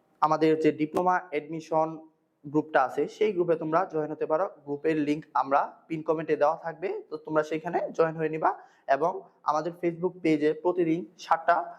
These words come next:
পনেরো মিনিটে একটা হচ্ছে ফ্রি ক্লাস হয়, তোমরা চাইলে সেটাও দেখতে পারো এবং সেটা দেখে তোমরা তোমাদের প্রস্তুতিটা অনেকটা শানিত করতে পারো। এবং তোমরা চাইলে আমাদের কোর্সেও ভর্তি হতে পারো। তো কোর্সে ভর্তি হওয়ার নিয়মটা আবারও বলে দেই, তোমরা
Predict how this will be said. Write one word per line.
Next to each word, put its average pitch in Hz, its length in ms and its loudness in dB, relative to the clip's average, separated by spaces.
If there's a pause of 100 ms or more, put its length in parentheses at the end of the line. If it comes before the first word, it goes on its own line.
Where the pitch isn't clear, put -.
(220)
পনেরো 160 260 4
মিনিটে 160 460 -2
একটা 151 220 0
হচ্ছে 156 160 -4
ফ্রি 185 220 -4
ক্লাস 151 380 2
হয়, 160 160 2 (100)
তোমরা 165 200 2
চাইলে 156 320 -2 (120)
সেটাও 165 280 0
দেখতে 147 260 -4
পারো 139 240 0 (360)
এবং 160 300 0
সেটা - 320 -4
দেখে 160 420 0 (100)
তোমরা 151 180 2
তোমাদের 156 380 0
প্রস্তুতিটা 165 600 0
অনেকটা 156 580 -2
শানিত 165 280 -2
করতে 175 280 0
পারো। 170 260 -2 (360)
এবং 180 420 2
তোমরা 165 180 0
চাইলে 160 460 -2 (280)
আমাদের 147 400 0
কোর্সেও 170 380 -4
ভর্তি 160 260 -2
হতে 156 180 -2
পারো। 151 320 0 (220)
তো 156 80 -4
কোর্সে 170 320 0
ভর্তি 170 300 -2
হওয়ার 180 220 0
নিয়মটা 175 320 -2
আবারও 160 200 -2
বলে 151 240 -8
দেই, 359 380 -4
তোমরা 147 440 0